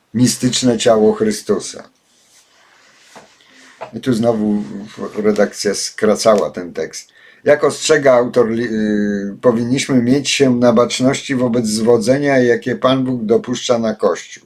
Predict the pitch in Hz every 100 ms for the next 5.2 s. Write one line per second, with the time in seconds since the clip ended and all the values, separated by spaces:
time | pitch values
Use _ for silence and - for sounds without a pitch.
0 | _ 101 - 104 - 101 - 87 - _
1 | _ _ _ _ - 107 101 - - 101
2 | 92 - _ _ _ _ _ _ 101 98
3 | 95 95 92 90 - - - 107 107 -
4 | 104 101 104 95 95 - 101 104 95 85
5 | 69